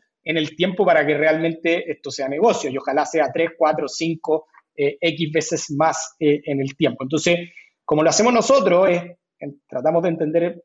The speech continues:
bien cuál es nuestro lifetime value, eh, y aquí, en el fondo, por país, por canal, por... No, no,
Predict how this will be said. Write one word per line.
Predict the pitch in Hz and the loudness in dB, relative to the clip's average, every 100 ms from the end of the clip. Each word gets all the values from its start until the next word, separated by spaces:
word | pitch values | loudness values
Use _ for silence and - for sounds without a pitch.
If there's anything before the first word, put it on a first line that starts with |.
| _ _ | _ _
bien | 147 156 180 185 196 | -4 0 2 0 0
cuál | 165 170 | 2 2
es | |
nuestro | 170 160 - | 0 -4 -2
lifetime | 143 139 - 135 | -2 -2 -4 -4
value, | 143 254 196 165 277 _ _ _ _ _ | 0 2 2 0 -2 _ _ _ _ _
eh, | 156 143 139 139 135 147 _ _ _ _ | 2 4 4 4 0 -4 _ _ _ _
y | 135 131 | -8 -4
aquí, | 139 170 170 147 | -2 0 4 4
en | 143 | 4
el | 143 | 0
fondo, | 165 156 143 - - _ | 0 2 0 -4 -18 _
por | 165 156 | 0 0
país, | 156 139 175 180 170 165 - | 0 2 2 2 0 -2 -2
por | 151 135 | -2 -2
canal, | 143 139 160 175 170 165 160 | -4 0 2 2 2 2 0
por... | 156 135 | -4 -6
No, | 143 160 175 _ _ | -8 -14 -18 _ _
no, | 151 156 | -10 -10